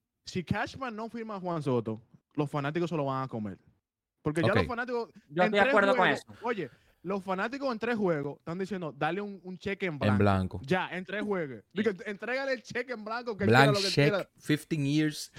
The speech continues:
Speaker 2: y ya lo que tú
Speaker 1: Dale,
Speaker 2: quieras.
Speaker 1: dale. Ahora, también, si gana una World Series, todavía peor. Si no lo firma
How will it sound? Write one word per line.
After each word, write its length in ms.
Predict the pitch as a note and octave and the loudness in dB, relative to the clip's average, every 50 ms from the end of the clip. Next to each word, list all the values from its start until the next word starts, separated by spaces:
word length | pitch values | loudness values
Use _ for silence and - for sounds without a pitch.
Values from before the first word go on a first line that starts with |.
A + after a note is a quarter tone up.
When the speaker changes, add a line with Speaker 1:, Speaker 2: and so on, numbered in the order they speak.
| - - - | -20 -12 -8
Speaker 2:
y 120 | - B2+ | -2 0
ya 120 | C3 C3+ | 2 2
lo 80 | C#3+ D3 | 2 2
que 100 | D3+ E3 | 2 0
tú 40 | F3+ | 0
Speaker 1:
Dale, 260 | F3 E3+ E3 D#3 B2 | 0 0 -2 -4 -6
Speaker 2:
quieras. 200 | G2+ G2+ - - - _ _ _ _ _ _ _ _ | -6 -6 -8 -8 -10 _ _ _ _ _ _ _ _
Speaker 1:
dale. 440 | - C#3 D#3+ E3+ D#3+ D3+ C3+ B2+ - | -8 -4 -2 -2 -2 -2 -4 -8 -10
Ahora, 540 | - D#3 E3 F3+ G3+ A3+ G#3+ F3+ D3+ A#2 G2+ _ _ _ _ _ | -8 -6 -4 -2 0 0 -2 -2 -4 -6 -10 _ _ _ _ _
también, 500 | F3+ F3 F3 F#3 G3 B3+ B3 G#3+ E3+ - | -4 -4 -2 -2 -4 -4 -4 -4 -6 -8
si 200 | - G3 G3 E3+ | -10 -10 -8 -6
gana 280 | D3 E3+ F3 A3 C4+ | -4 -4 -2 -2 -2
una 180 | C#4+ C#4 C4+ C4 | -4 -2 -2 -2
World 220 | A#3+ A#3 B3+ B3 - | 0 0 0 -2 -2
Series, 220 | - F#3+ D#3 C#3 | -6 -10 -10 -8
todavía 380 | - C#3+ C#3+ C#3 D3+ E3+ F3+ F#3+ | -8 -8 -8 -8 -8 -8 -8 -8
peor. 420 | - F3 D#3 D3+ D3+ D3+ C3+ A2+ | -6 -6 -4 -2 0 0 0 0
Si 120 | - - C#3+ | -2 -2 0
no 100 | C#3+ D#3 | 0 2
lo 120 | G3+ B3 | 0 0
firma 420 | A#3+ - G#3 D#3+ C3 A2 G2+ F2+ | -2 -2 -2 -2 -4 -6 -12 -16